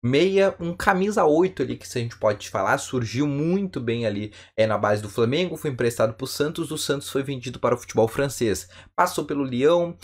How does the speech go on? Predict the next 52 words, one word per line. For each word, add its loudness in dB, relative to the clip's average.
passou 2
agora, 2
tá 0
no -2
Mônaco, -2
já 2
passou -2
também -4
por -4
outros 0
clubes 0
da 4
França -2
e -2
é 6
um 0
jogador 0
que -10
deve 2
deixar 0
o -2
Mônaco. 0
O -2
Mônaco 0
quer 2
liberar 2
esse -2
jogador 0
porque -8
o -2
Mônaco -4
tem -6
interesse -4
na -10
contratação -4
do -8
Danilo, 0
o -4
volante -2
que -4
atua -6
no -6
Palmeiras. -2
E -4
com 0
isso -2
eles -10
precisam -4
liberar 0
o 0
Jean -4
Lucas. -2